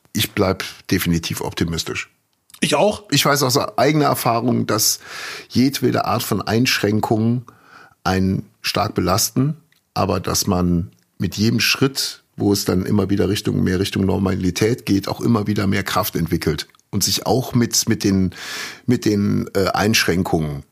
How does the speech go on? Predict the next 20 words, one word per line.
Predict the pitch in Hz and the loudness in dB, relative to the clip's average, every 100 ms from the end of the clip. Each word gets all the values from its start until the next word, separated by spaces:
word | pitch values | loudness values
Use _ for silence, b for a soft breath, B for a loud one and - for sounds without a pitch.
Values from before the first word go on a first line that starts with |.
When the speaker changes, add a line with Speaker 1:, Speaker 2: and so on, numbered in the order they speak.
| - | -6
Speaker 1:
sehr | - 90 | 0 0
glücklich | 87 87 - - | 0 0 0 -2
fühlen | - 87 76 | 0 0 0
kann. | - - _ _ _ _ | -4 -6 _ _ _ _
Speaker 2:
Ja, | - - _ _ _ _ - | -2 -2 _ _ _ _ -6
der | 117 | -2
Mensch | 120 147 - | 0 0 -2
passt | - 143 | -4 -4
sich | - 120 | -2 -2
an | 120 | 0
allem | 127 160 160 | 0 0 0
an, | 147 160 | -2 -2
an | 139 123 | -2 -2
alles | 127 147 - | 0 0 0
an, | 139 143 | -2 -2
an | - 120 | -2 -2
Gewesen | 120 127 151 151 | 2 4 2 2
an. | 143 156 - b b b b b b - | 2 0 -2 b b b b b b -4
Trotzdem, | 135 127 139 123 - - | -2 0 0 -2 -2 -4
äh, | 147 123 | 0 0